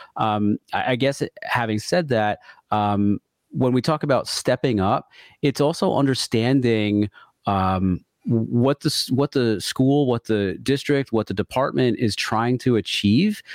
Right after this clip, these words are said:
and, and really finding ways not just to involve yourself in it, but to really highlight it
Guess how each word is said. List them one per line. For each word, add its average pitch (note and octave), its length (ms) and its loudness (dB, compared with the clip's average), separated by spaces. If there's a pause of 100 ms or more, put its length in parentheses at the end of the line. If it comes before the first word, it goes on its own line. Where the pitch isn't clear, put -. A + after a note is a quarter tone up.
(340)
and, C3 260 0
and A#2 160 2
really C#3 220 4
finding C3+ 580 2
ways A2+ 600 2
not A#2 320 2
just C#3 320 -2
to A2+ 260 0
involve G2 520 0
yourself D3 440 0
in A#2+ 140 0
it, E3+ 240 0 (320)
but C3+ 160 0
to C3+ 120 2
really B2+ 400 2
highlight B2+ 600 0
it F3+ 200 0